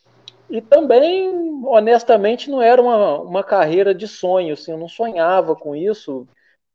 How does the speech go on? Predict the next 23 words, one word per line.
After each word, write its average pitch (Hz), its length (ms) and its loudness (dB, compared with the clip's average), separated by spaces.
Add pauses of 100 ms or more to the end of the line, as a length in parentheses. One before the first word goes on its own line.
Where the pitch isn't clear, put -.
(140)
Pouco 247 360 4
eu 208 80 8
conhecia 202 840 2
a 160 40 6
respeito 165 640 -2
da 147 140 0
polícia 156 500 -10
em 143 60 -14
si. 220 320 -14 (720)
É, 135 840 4
acho 156 200 -6
que - 80 0
até 196 180 4
porque 214 320 -4
eu 220 120 4
nunca 214 240 -4
tive 214 240 -12
nenhum 214 160 -8
problema 214 580 2
com 196 140 -2
a 190 40 -4
polícia. 185 560 -10
Então, 180 520 -4